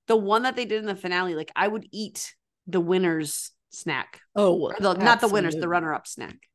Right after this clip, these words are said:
Speaker 2: Yeah, I'm, we're not gonna say who the runners-up or finale people are.
Speaker 1: Mm-hmm.
Speaker 2: But honestly, the one that I thought was, I thought there was two really hard ones. The Gushers one was hard 'cause,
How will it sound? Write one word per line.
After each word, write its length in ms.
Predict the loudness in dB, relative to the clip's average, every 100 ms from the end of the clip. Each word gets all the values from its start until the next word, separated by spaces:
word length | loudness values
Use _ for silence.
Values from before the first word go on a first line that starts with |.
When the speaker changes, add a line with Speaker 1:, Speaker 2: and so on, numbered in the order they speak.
| _ _ _
Speaker 2:
Yeah, 160 | -6 -6
I'm, 180 | -4 -2
we're 100 | -2
not 140 | -2
gonna 140 | -4
say 200 | -2 0
who 140 | 2 0
the 100 | 0
runners-up 480 | -2 -4 -2 -4 -2
or 200 | -6 -6 -10
finale 460 | -6 -6 -6 -10 -14 _ -6
people 280 | -2 2 4
are. 240 | 2 0 -12
Speaker 1:
Mm-hmm. 400 | -12 -8 -6 -8 -10 _ _ _ _ 2
Speaker 2:
But 300 | 4 4 2 _ _ _ -10
honestly, 440 | -6 -4 -4 -4
the 120 | -2 -2
one 300 | -2 -2 -2
that 140 | -4
I 160 | -6 -6 -2
thought 260 | -2 -2 -4
was, 160 | -6 -8 -16 _ _ _ _ _ _ _ _ _ _ _ -4
I 40 | 0
thought 160 | 2
there 120 | 2
was 180 | -2 -2
two 220 | 2 4 6
really 220 | 6 4
hard 280 | 2 2 0
ones. 240 | -4 -10
The 100 | -6
Gushers 500 | 0 2 2 0 -2 -2
one 240 | -2 0
was 140 | -2
hard 380 | -4 -2 -2 -2
'cause, 220 | -8 -20